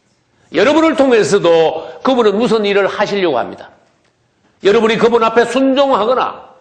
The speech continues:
하나님의 일에 동력할 때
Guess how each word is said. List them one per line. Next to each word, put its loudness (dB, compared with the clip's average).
하나님의 -2
일에 0
동력할 0
때 2